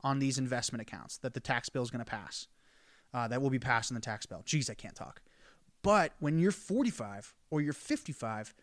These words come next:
it will extremely affect you. And so it decentivizes me because I know the bill. I'm like, "Why would I invest,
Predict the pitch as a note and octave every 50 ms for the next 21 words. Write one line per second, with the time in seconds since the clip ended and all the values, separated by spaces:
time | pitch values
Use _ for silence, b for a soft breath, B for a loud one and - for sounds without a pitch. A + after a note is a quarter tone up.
0 | b b b - E3+ E3+ G3 F3 F3+ F3+ F3 - - D#3 - - - - - -
1 | - - D#3 D3+ D3 D3+ D#3 F3+ A3 A3+ F#3 C#3+ A#2 G#2 G2 G#2+ _ _ _ -
2 | C#3 - - - - - _ - - - - - _ _ b b b b b b
3 | b b b b b - D#3 D#3 - - E3 D#3 D3+ C#3 - _ _ _ _ -
4 | D#3+ F3 F#3 - _ _ - - - F3 G#3 G#3+ - - A#3 B3+ B3 - E3+ D3+
5 | D#3 D#3+ D#3 D3+ C#3+ B2+ D3 G3+ B3 A3+ G#3 G#3+ F#3+ F3+ C#3+ F3+ D3+ D#3+ E3 E3
6 | F3+ F#3 F#3+ D#3 C#3 B2 E3 G3 A3+ F#3+ E3 F#3 - - C#3+ D#3+ E3+ D#3 - C3
7 | C#3+ F3 G3 G3 G3 F#3+ F#3 F#3 E3+ D3+ C3+ C#3 E3 F3+ F3+ D#3+ - - - -